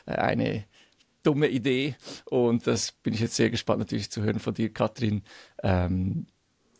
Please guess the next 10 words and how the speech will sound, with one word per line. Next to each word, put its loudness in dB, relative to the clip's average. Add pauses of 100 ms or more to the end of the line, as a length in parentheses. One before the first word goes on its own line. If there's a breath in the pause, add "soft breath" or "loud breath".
(120)
was -4
du -8
dazu -2
denkst. 0
Aber 2
vielleicht 0
starten 2
wir -2
gar -2
nicht -10